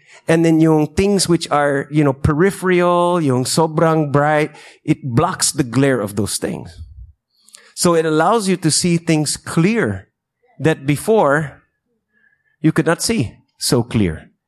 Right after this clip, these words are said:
You can see farther and clearer. And if you put on the polarized lens of God's favor,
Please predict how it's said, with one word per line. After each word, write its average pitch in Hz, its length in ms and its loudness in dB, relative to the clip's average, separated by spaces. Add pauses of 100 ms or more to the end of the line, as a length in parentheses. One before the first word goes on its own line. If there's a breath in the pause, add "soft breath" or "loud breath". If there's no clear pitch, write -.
You 139 80 -2
can 180 140 -2
see 226 200 -2
farther 196 640 0
and 113 180 -4
clearer. 185 640 0 (340 soft breath)
And 165 120 2
if 180 120 0
you 202 140 0
put 262 240 2
on 240 400 0
the 160 60 0
polarized 214 840 0
lens 190 440 2
of 151 160 -6
God's 165 360 -2
favor, 139 720 -2